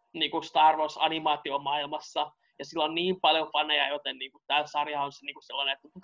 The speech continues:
totta kai tehdään siitä, ää, oma sarja annetaan tälle hahmolle, ja siis nyt sen kaksi valosapelia on niin siistit, ja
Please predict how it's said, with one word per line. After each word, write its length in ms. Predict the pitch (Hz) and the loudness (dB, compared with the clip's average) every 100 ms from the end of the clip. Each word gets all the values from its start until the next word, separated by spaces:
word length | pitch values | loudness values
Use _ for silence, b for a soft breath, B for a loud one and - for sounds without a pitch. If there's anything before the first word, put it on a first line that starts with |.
| - - | -4 0
totta 220 | 240 254 | 2 6
kai 200 | 262 226 | 6 6
tehdään 380 | 170 170 160 147 | 2 2 0 0
siitä, 360 | 160 160 139 - _ _ _ _ _ _ _ _ | -4 -2 -4 -6 _ _ _ _ _ _ _ _
ää, 460 | 147 143 139 139 131 _ _ _ _ _ _ _ _ - | 2 2 2 0 -2 _ _ _ _ _ _ _ _ 4
oma 220 | 202 202 | 6 6
sarja 380 | 196 185 175 151 | 8 6 6 4
annetaan 300 | 160 156 147 | 2 0 -4
tälle 140 | 151 | -2
hahmolle, 560 | 151 165 156 147 156 156 b b | 4 4 4 -2 0 -2 b b
ja 80 | 156 | -4
siis 180 | 165 180 | -4 -4
nyt 120 | 180 - - | -6 -6 -6
sen 200 | 190 - | -4 6
kaksi 300 | 190 185 - | 6 6 2
valosapelia 760 | 190 180 170 170 151 151 143 147 | 4 6 4 2 0 0 2 0
on 180 | 156 | -2
niin 240 | 160 165 160 | -4 -4 -6
siistit, 640 | - 165 160 151 - 147 - | -10 -12 -12 -10 -6 -6 -2
ja 200 | 147 | -2